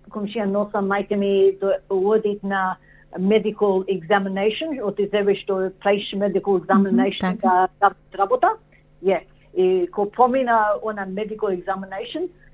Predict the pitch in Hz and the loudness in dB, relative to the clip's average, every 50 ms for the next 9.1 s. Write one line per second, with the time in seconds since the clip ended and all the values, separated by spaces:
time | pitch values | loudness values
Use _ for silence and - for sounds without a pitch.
0 | - - - 175 185 196 202 208 226 214 202 202 202 202 202 196 196 190 185 185 | -20 -12 -6 -2 -2 -2 0 0 0 0 0 2 2 2 4 4 6 4 4 2
1 | - 185 180 180 - 202 208 - - 220 233 214 220 233 226 214 208 208 208 202 | 0 -2 -4 -4 -4 -8 -8 -6 0 0 0 0 0 -2 0 2 2 2 2 0
2 | 208 - 208 214 - - 226 226 - 226 220 190 165 190 233 262 277 269 - 269 | -2 -6 -10 -8 -4 -2 -2 -2 -4 -6 -8 -8 -6 -6 -4 -4 -4 -4 -2 -4
3 | 262 262 - _ _ - 202 202 202 196 - - - 311 330 302 214 202 - 196 | -4 -4 -8 _ _ -2 0 0 0 0 -4 -6 -2 -2 -2 -2 -2 -4 -2 -2
4 | 165 147 151 151 _ _ _ - 180 185 202 202 - - 233 240 240 - 254 254 | -2 -2 -4 -10 _ _ _ -12 -4 -2 -2 -2 0 2 2 2 2 2 -6 -6
5 | 233 214 233 233 226 226 - - 220 214 208 208 196 196 202 202 - - 214 196 | -6 -6 -6 -8 -10 -10 -10 -8 -6 -6 -4 -4 -2 -2 -2 -2 -2 -4 -6 -4
6 | 185 185 170 160 151 - - - - _ _ - 180 180 180 - 233 240 247 233 | -4 -2 -4 -4 -4 -6 -14 -20 -20 _ _ -4 -2 -2 2 4 4 4 4 2
7 | 226 240 240 247 247 - - - - 202 208 254 311 - _ _ _ _ - 185 | 2 2 2 2 0 -6 -10 -6 -4 -4 -2 -4 -6 -8 _ _ _ _ -8 -4
8 | 196 190 190 190 180 - - _ - - - 277 285 285 233 262 262 254 247 247 | -2 0 0 -2 -2 -6 -12 _ -18 -14 -12 -10 -10 -6 0 0 2 2 2 -2
9 | 247 | -4